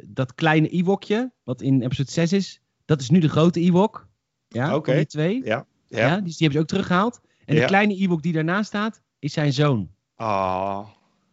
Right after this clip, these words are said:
Speaker 1: Hoe cool is dat? Die hebben ze teruggehaald voor die e-, voor dat ene shot.
Speaker 2: Nice.
Speaker 1: Ehm, en dan, eh, gaat ze, eh, naar Tatooine, Rey.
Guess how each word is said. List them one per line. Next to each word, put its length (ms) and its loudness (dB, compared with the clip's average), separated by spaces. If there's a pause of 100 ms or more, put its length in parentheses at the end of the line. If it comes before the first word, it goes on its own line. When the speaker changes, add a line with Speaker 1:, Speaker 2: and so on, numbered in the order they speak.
(140)
Speaker 1:
Hoe 140 -2
cool 220 4
is 100 2
dat? 380 4
Die 160 -8
hebben 100 -2
ze 120 -6
teruggehaald 360 -2
voor 100 -12
die 180 -8
e-, 100 -2
voor 100 -8
dat 100 -10
ene 200 -2
shot. 640 -4 (340)
Speaker 2:
Nice. 440 -12 (300)
Speaker 1:
Ehm, 640 -2
en 140 -6
dan, 220 2
eh, 240 2
gaat 260 -6
ze, 120 -4 (360)
eh, 180 -4
naar 140 -4
Tatooine, 520 0
Rey. 380 2